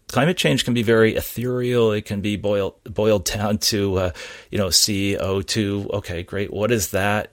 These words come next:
if, if you don't remember your chemistry class, and how does that affect me? But if you think about climate change as, as a, as a shark, right, as this kind of swimming,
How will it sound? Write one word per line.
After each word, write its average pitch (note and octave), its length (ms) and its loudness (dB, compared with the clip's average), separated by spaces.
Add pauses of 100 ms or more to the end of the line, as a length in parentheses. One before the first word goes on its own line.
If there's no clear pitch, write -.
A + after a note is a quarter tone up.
if, - 380 -8
if G#2+ 320 -10
you G2+ 80 -8
don't G#2 180 -6
remember G2+ 320 -6
your G2+ 160 -8
chemistry G#2 460 -8
class, G2+ 400 -6
and - 80 -6
how G#2 80 -6
does G2+ 120 -6
that G2 120 -6
affect - 360 -8
me? G#2 280 0
But G2+ 260 -2 (440)
if A2 100 -4
you C3 80 2
think G#3+ 200 2
about A2+ 340 4
climate E3 580 2
change F#2 760 -2
as, G#2+ 640 4 (180)
as G2+ 220 6
a, F#2 220 2 (340)
as A2 160 2
a F2 140 4
shark, F2 640 0
right, F#2 360 0
as G#2+ 280 -2
this A2 160 0
kind G#2 240 0
of F2+ 100 -2
swimming, G2+ 640 0